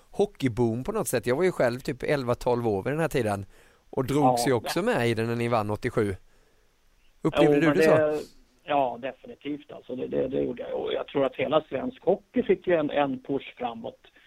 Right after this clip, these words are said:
Speaker 2: i det här fallet. Alltså, det var, jag, jag, jag satt och tittade på det. Alltså, våra V M-lagen åttiosex och, och, eh, och, eh, åttiosju och sådär. Det var ju, alltså, man hade en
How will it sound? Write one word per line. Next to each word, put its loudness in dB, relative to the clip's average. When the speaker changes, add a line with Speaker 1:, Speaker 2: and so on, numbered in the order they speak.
Speaker 2:
i -10
det -2
här 4
fallet. -6
Alltså, -4
det 2
var, 6
jag, -4
jag, 0
jag -8
satt 0
och -8
tittade -4
på -4
det. -2
Alltså, -6
våra 2
V -4
M-lagen -2
åttiosex -6
och, 0
och, -8
eh, 0
och, -10
eh, -6
åttiosju -4
och -6
sådär. -6
Det -2
var 2
ju, -2
alltså, -4
man -2
hade 4
en 0